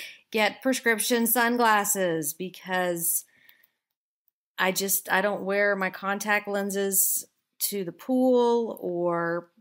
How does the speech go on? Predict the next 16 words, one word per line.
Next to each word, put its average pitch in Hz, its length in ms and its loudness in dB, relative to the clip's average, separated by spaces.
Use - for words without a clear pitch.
to 180 100 -6
the 165 80 -4
beach. 240 800 2
And 170 420 0
I 160 80 -2
just 160 180 -4
thought, 185 200 -6
you 285 60 0
know, 403 100 -6
it'd 440 140 -10
be 381 80 -2
really 381 200 0
nice 269 320 2
to 240 80 -8
have 214 320 -2
that 190 360 0